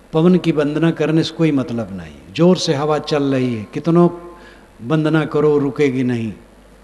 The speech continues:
वो गति होगी। आग लग गई, अग्नि देवता की आप पूजा करने लगें तो बुझेगी नहीं। पानी डालो, धूल डालो।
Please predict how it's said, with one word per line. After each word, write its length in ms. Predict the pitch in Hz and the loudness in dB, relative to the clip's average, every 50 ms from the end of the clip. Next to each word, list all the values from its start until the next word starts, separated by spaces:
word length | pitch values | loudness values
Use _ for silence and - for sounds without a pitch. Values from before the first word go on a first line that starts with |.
| _ _ - _ _ _ _ _ - _ _ _ - | _ _ -20 _ _ _ _ _ -20 _ _ _ -10
वो 80 | 139 | -8
गति 260 | 131 120 151 147 - 127 | -2 -2 -2 -2 -2 -4
होगी। 340 | 120 147 147 120 98 90 - - - - - - _ _ _ - _ - | -4 -2 -4 -4 -6 -12 -14 -18 -20 -20 -20 -20 _ _ _ -20 _ -4
आग 240 | 131 143 156 147 | -2 -2 0 0
लग 260 | 156 151 151 143 127 123 | 0 0 0 -2 -2 -2
गई, 280 | 147 143 131 127 110 87 - - - - - - - - _ - | -2 -2 -2 -2 -4 -8 -14 -20 -20 -20 -20 -20 -20 -20 _ 0
अग्नि 280 | 160 165 165 160 160 | 2 4 4 4 2
देवता 400 | 147 139 151 151 147 147 160 151 | 2 2 0 0 2 2 0 -2
की 200 | 147 151 147 147 | -2 -2 -2 -2
आप 240 | 151 143 143 147 - | -2 -2 -2 -4 -6
पूजा 260 | 139 147 147 151 160 156 | -8 -6 0 2 2 2
करने 380 | 156 156 147 143 143 147 143 | 2 -2 -2 -2 -2 -2 -2
लगें 280 | 143 143 127 143 147 135 | -2 -2 -4 -4 -6 -4
तो 400 | - 147 143 139 135 123 120 104 - - - 90 | -4 -2 -2 -2 -2 -4 -6 -10 -16 -18 -18 -12
बुझेगी 540 | 110 123 135 120 - 147 160 139 131 147 131 | -6 -6 -4 -2 0 0 0 0 -2 -4 -4
नहीं। 340 | 139 139 135 131 127 98 80 - - - - - - - - - - - - - - - - - - - - | -4 -4 -4 -6 -8 -8 -12 -16 -20 -20 -20 -20 -20 -20 -20 -20 -20 -20 -20 -20 -20 -20 -20 -20 -20 -14 -6
पानी 260 | 135 139 139 143 139 | -4 -4 -2 -2 -2
डालो, 340 | 113 120 110 101 92 85 76 - - - - _ - 98 | -4 -4 -6 -8 -10 -12 -16 -20 -20 -20 -20 _ -20 -12
धूल 240 | 113 131 147 143 127 | -6 -4 -2 -2 -4
डालो। 300 | 101 98 85 76 78 - | -4 -8 -12 -14 -18 -20